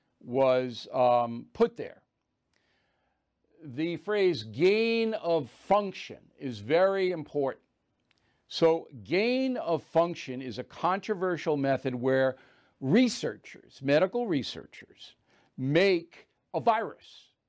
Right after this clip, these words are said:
They make it, okay? And they then test it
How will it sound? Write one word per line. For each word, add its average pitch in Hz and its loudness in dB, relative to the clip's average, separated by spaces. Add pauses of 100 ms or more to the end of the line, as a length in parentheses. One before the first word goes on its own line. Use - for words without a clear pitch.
(640)
They 156 -2
make 214 0
it, - -14 (640)
okay? 147 0 (720)
And 165 0 (760)
they 190 4
then 214 2 (420)
test - -2
it 127 -4